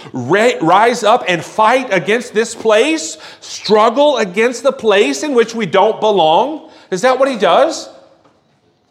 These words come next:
W-, well, actually, no, it's, it's the exact opposite. Because beginning here in First Peter chapter two, he says this, "Because you don't belong here, struggle with yourself."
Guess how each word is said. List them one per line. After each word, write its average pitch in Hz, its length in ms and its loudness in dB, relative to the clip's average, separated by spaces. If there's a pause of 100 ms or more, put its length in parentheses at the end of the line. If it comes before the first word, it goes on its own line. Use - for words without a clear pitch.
(1400)
W-, 147 200 -4
well, 160 140 4
actually, 220 340 2
no, 208 400 2
it's, - 180 -8
it's 180 200 -8
the 190 120 2
exact 220 440 -2
opposite. 254 760 -2 (580)
Because 208 240 -2
beginning 240 340 0
here 240 160 2
in 220 60 0
First 240 220 -2
Peter 233 160 0
chapter 214 340 0
two, 330 300 4
he 262 100 2
says 175 300 0
this, 302 300 2 (220)
"Because 214 320 0
you 233 100 0
don't 214 160 2
belong 196 320 2
here, 262 240 -2 (140)
struggle 220 840 0
with 226 440 2
yourself." 208 1000 -2